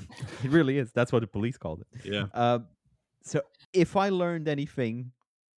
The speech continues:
Speaker 1: from an Adam Sandler movie, and I like to think that I learn a life lesson in every Adam Sandler movie, but in the movie Click, we learned that we shouldn't fast forward in life. So slow walkers are actually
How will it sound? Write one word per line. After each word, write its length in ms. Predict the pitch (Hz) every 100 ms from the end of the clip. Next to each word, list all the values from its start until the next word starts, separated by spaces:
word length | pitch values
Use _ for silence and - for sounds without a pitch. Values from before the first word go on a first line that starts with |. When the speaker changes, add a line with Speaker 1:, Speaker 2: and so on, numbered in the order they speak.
| _
Speaker 1:
from 200 | - 117
an 100 | 113
Adam 340 | - 113 107 107
Sandler 440 | - 117 101 87
movie, 280 | 80 78 90
and 100 | 113
I 40 | 151
like 200 | 151 -
to 80 |
think 320 | 123 123 113 -
that 140 | 98
I 100 | 98
learn 340 | 104 107 107 101
a 60 |
life 320 | 95 95 -
lesson 480 | 98 95 - 85 92 -
in 140 | 101 -
every 340 | 107 98 98
Adam 280 | 92 92 85
Sandler 420 | - 80 78 78
movie, 260 | 78 78 92
but 220 | 95 98 - -
in 100 | 185
the 60 | 190
movie 260 | 208 185 170
Click, 560 | - 170 131 - - _ _ _ _ _ _ _ _ -
we 220 | 127 185
learned 480 | 180 180 127 147 147 _ -
that 120 | 113
we 120 | 120
shouldn't 340 | - 139 127 -
fast 320 | 120 98 -
forward 380 | 104 95 87 80
in 120 | 78
life. 300 | 67 - - _ _ _ _ _ -
So 120 | 120
slow 400 | - - 202 202
walkers 560 | 123 101 - 113 135 _ _ _ _
are 180 | 104 113 -
actually 720 | 143 135 - - 113 113 117